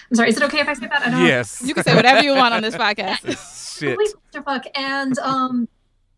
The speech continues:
Speaker 1: it's, it's, you know, the characterization goes straight out the window. There's no real,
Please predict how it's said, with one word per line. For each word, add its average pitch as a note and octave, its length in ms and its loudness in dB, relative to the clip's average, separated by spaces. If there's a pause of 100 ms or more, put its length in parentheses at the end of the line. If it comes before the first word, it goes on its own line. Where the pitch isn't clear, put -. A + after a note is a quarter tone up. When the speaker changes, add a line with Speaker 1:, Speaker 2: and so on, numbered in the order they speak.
(680)
Speaker 1:
it's, - 480 -2 (280)
it's, - 320 -4
you C4+ 120 2
know, C#4 80 4
the B3+ 80 0
characterization C4 640 -2
goes G3+ 240 -4
straight E4+ 380 -6
out A#3+ 180 0
the A3+ 80 0
window. F#3+ 640 -2
There's A3+ 340 0
no B3 520 2
real, G#3 600 0